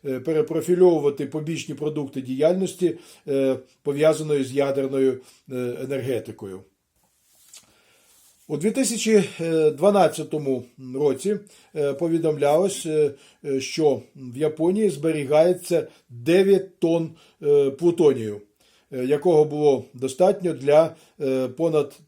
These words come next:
тисячі ядерних боєголовок. І ще, е, біля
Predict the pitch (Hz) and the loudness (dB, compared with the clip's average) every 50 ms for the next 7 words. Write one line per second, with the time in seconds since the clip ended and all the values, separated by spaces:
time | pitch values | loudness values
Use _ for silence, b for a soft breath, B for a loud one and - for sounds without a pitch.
0 | _ _ - 185 175 180 190 190 - - 190 190 180 B B B B - 127 147 | _ _ -2 -2 -2 -2 -4 -8 -6 -6 -6 -6 -6 B B B B -4 0 2
1 | 147 143 135 143 143 139 139 135 135 - 143 143 143 135 135 135 131 120 110 107 | 2 2 2 0 -2 -2 -4 -6 -2 0 2 4 4 4 2 2 0 0 -2 -4
2 | 104 - - _ b b b b b b _ _ 180 175 160 - - - - 190 | -6 -10 -16 _ b b b b b b _ _ -8 -8 -6 -6 -6 -4 0 4
3 | 196 214 220 B B B B B - 175 165 165 160 160 160 160 156 180 175 175 | 4 4 4 B B B B B -8 -4 0 2 2 2 2 2 2 2 4 4
4 | 160 156 B | 4 2 B